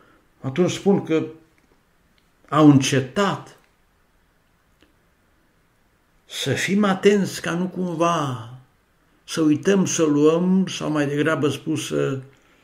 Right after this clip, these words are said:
nu fim atenți să luăm exact ceea ce am avea nevoie. Cum spunea un, uh, tânăr care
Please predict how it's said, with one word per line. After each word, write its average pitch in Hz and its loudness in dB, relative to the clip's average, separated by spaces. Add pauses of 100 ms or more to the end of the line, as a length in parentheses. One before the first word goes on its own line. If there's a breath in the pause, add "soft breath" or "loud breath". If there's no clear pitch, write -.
(880 soft breath)
nu 160 6
fim 170 2
atenți 170 2
să 170 -4
luăm 175 2
exact 160 -4
ceea 196 -2
ce - -4
am 165 -6
avea 160 -4
nevoie. 113 -4 (800)
Cum 151 -4
spunea 151 -2 (1200 soft breath)
un, 139 -2
uh, 135 0 (760 loud breath)
tânăr 151 6
care 139 -6